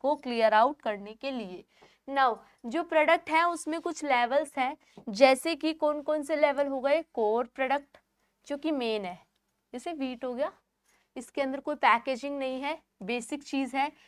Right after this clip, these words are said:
ये हमें नीड की होती है, बेसिक नीड की है। उसके बाद उसमें कुछ मॉडिफिकेशन कर देते हैं, जैसे पैकेजिंग वगैरह हो गई, तो ये हो गया आपका बेसिक नीड।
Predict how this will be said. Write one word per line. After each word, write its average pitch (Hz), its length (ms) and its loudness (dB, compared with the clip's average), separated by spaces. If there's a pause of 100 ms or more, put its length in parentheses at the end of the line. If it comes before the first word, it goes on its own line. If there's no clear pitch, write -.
(140)
ये 247 60 -2
हमें 269 240 -2
नीड 254 300 -4
की 277 200 -4
होती 277 340 -2
है, 302 120 2
बेसिक 247 440 -4
नीड 269 240 -6
की 262 200 -4
है। 285 140 4 (320)
उसके 320 240 -2
बाद 320 200 10
उसमें 320 260 -4
कुछ 349 240 -6
मॉडिफिकेशन 277 800 -2
कर 233 180 2
देते 180 320 -8
हैं, 175 140 -14 (320)
जैसे 226 160 -4
पैकेजिंग 240 640 4
वगैरह 214 400 2
हो 202 120 2
गई, 190 240 -10 (640)
तो 247 60 0
ये 247 180 0
हो 269 140 6
गया 269 180 6
आपका 269 240 2
बेसिक 247 460 -4
नीड। 320 300 -6